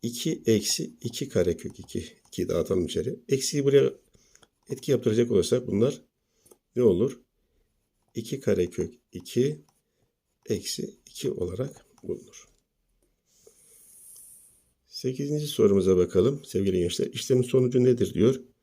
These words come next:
Sıfır virgül sıfır dört sevgili gençler dışarıya,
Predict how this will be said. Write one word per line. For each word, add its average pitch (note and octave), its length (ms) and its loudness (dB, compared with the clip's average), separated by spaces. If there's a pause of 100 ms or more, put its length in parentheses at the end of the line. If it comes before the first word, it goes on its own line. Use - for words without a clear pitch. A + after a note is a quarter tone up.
(440)
Sıfır C3+ 420 2
virgül A#2 200 8
sıfır G#2+ 380 2
dört F#2+ 200 6
sevgili G#2+ 300 4
gençler F#2+ 520 4
dışarıya, G#2 560 4